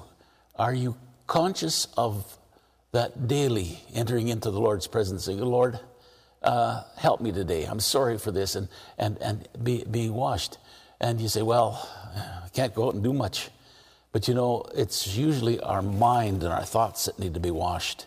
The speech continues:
Maybe it's what you watched last night on T V or on your Netflix and all the rest of it. Uh, maybe there's a time that we need to stop and say, "Yeah, Lord,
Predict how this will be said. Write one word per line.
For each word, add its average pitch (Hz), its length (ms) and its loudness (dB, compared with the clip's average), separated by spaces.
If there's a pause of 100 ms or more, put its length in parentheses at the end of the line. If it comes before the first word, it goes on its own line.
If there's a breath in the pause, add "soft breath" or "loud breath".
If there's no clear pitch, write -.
(420 loud breath)
Maybe 127 300 2
it's 120 220 -2
what 104 200 -4
you 104 80 0
watched - 640 0 (460 soft breath)
last 101 320 0
night 107 200 2
on 95 180 -2
T 104 220 -2
V 107 280 0
or 85 240 -2
on 98 160 -2
your 90 240 -2 (300 loud breath)
Netflix - 720 -2
and 85 100 -2
all 107 200 2
the 117 60 0
rest 123 300 0
of 92 80 -2
it. 90 120 0 (360 loud breath)
Uh, 107 380 2
maybe 156 400 -2
there's 131 240 -2
a 123 60 -4
time 131 420 -2
that 107 100 -2
we 104 80 -4
need 110 140 -2
to 95 40 0
stop - 300 -2
and 95 100 -6
say, 92 160 -2
"Yeah, 120 280 -2 (1040 soft breath)
Lord, 123 300 4